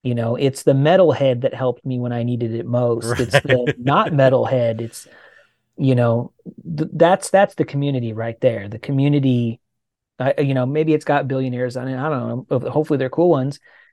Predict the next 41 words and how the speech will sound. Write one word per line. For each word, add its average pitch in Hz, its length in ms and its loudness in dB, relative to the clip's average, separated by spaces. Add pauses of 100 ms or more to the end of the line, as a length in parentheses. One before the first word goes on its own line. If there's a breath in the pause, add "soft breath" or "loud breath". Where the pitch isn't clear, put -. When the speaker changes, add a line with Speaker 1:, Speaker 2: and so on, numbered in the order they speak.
(100)
Speaker 1:
but 131 240 6
it, 131 140 0
it's 135 200 -2
really 151 320 6
that 135 200 0
community 135 480 -4
itself. 123 600 -4
And 123 200 -4
in 123 100 -2
order 139 280 2
to - 180 -8
be 127 320 0
a, 123 240 -4
a 131 260 -6
thriving, 127 560 0
healthy 135 440 -4
community, 123 840 -6 (460)
people 151 220 -2
need 151 100 0
to 143 60 -2
be 127 80 -2
taken - 280 -8
care 127 220 -4
of. 104 160 -12 (200)
Speaker 2:
Right. 104 360 -8 (300)
Speaker 1:
You 113 140 -8
know, 113 260 -18 (180)
and 127 120 -4
if 120 100 -6
you 131 60 0
have 139 140 2
the 139 80 2
ability 143 300 2
to 131 80 -4
do 139 180 2
it, 180 160 0 (260)
then 160 100 -6
help 175 200 -4
out. - 380 -8
Speaker 2:
Yeah, 123 340 -8
yeah. 104 280 -12